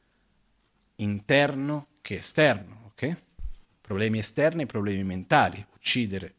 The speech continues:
fa male. Una, una condotta sessuale scorretta, in altre parole il tradimento, eccetera, crea problemi o no? Occupa uno spazio nella mente, crea conflitti?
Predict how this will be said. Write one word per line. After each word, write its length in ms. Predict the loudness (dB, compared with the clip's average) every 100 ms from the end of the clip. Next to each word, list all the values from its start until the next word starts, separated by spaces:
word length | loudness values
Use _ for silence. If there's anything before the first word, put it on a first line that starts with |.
| _
fa 120 | -10
male. 360 | -10 -10 -16 _ _ _ _ _ _ _ _ _ _ _ _ _
Una, 600 | 2 4 4 4 2 -2
una 180 | 0 0
condotta 420 | 2 2 2 2
sessuale 500 | 0 0 0 2 2
scorretta, 680 | 2 -2 -4 -6 -6 -8 -12 -2 12 12 12 12 8 6 0 -8 -10 -12 -18 _ _ _ _ _ _ _ _ _ _ _
in 120 | -4
altre 280 | -4 -4 -4
parole 360 | -2 0 0
il 160 | 0 -2
tradimento, 1040 | -2 -2 0 0 0 -2 -6 -6 -4 -4
eccetera, 580 | -4 -6 -8 -12 -18 -20 _ _ _ _ _ _ _ -20 _
crea 240 | -2 -2
problemi 380 | 0 0 0 0
o 40 | -2
no? 200 | -4 -8 -16 -12 -12 -14 _ _ _ _ _ _ _ _ _ _ _ _ -2
Occupa 320 | -2 -2 -4
uno 160 | -4 -4
spazio 460 | -2 -2 -2 -4
nella 180 | -2 -2
mente, 400 | -2 -4 -8 -10
crea 240 | -4 -4 -4
conflitti? 840 | -4 -4 -4 -4 -4 -2 -2